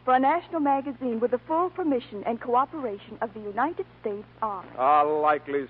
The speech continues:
Speaker 2: story. What kind of pictures?
Speaker 1: <laughs> You know, I hear it costs nearly twenty-five thousand dollars to make a pilot.
Speaker 2: Well, that's very educational.
Speaker 1: <laughs> Well,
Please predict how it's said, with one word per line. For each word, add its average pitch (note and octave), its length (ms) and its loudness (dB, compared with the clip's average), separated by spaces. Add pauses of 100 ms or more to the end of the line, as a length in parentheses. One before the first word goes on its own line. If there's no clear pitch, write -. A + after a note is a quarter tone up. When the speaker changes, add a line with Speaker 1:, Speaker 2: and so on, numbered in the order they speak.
Speaker 2:
story. A#2 400 -2 (180)
What D#3 220 -8
kind D3 220 -2
of A2+ 100 -12
pictures? G2+ 280 -16 (120)
Speaker 1:
<laughs> C4+ 60 -8 (280)
You B3+ 80 -4
know, C4+ 240 2
I A#3 220 4
hear C4+ 140 -2
it - 140 -6
costs A3+ 300 -2
nearly A3+ 240 -6
twenty-five B3 720 2
thousand A3 480 0
dollars F#3+ 340 -2 (100)
to G3 60 -14
make G3+ 180 -12
a B3 60 -20
pilot. A3+ 380 -12 (160)
Speaker 2:
Well, F3+ 60 -14
that's A2+ 200 -18
very B2 240 -2
educational. A#2 600 -10 (100)
Speaker 1:
<laughs> - 0 -
Well, C4 300 -8